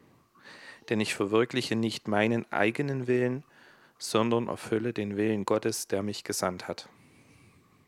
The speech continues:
Ich habe schon oft gesagt, wenn ich die Bibel lese, dann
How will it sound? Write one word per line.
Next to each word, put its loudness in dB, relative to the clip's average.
Ich -4
habe -2
schon 0
oft 0
gesagt, 0
wenn -6
ich -8
die -8
Bibel -2
lese, 2
dann -8